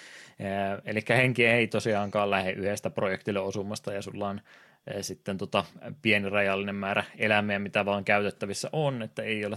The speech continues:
tämmöistä arcade-ajoin ikävyyttä enää tähän mukaan laitettu, vaan sulla on ihan rehti helttimittari olemassa, ja se on kyllä itse asiassa aika anteliaskin.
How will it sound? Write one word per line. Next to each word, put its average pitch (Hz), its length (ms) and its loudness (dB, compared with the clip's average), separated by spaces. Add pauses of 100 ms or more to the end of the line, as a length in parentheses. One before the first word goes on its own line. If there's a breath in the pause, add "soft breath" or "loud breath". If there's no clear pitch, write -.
tämmöistä 101 380 -2 (420 loud breath)
arcade-ajoin 104 1040 2 (160)
ikävyyttä 104 600 2
enää 101 180 -2
tähän 95 300 -2
mukaan 98 400 -4
laitettu, 139 460 -4
vaan 120 140 -2
sulla 104 200 -8
on - 80 -8
ihan 151 140 0
rehti 127 380 0
helttimittari 104 680 0
olemassa, 98 480 -4
ja 127 100 -4
se 160 60 -2
on 165 80 -4
kyllä 170 180 -2
itse 156 100 -6
asiassa 156 180 -2
aika 151 240 0
anteliaskin. 101 720 -2